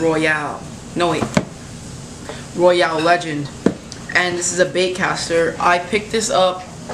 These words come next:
off of Amazon for around forty bucks. So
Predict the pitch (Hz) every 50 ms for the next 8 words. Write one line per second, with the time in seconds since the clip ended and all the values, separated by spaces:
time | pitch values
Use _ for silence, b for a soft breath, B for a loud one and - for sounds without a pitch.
0 | - - 185 - - - - 170 160 143 - - 175 175 180 180 165 160 160 151
1 | 151 151 151 147 135 - - - - - - - - - - - 170 170 170 170
2 | 160 160 160 160 156 151 143 - - - - - - - 180 190 185 180 - -
3 | 156 151 143 - - - - 170 160 160 156 -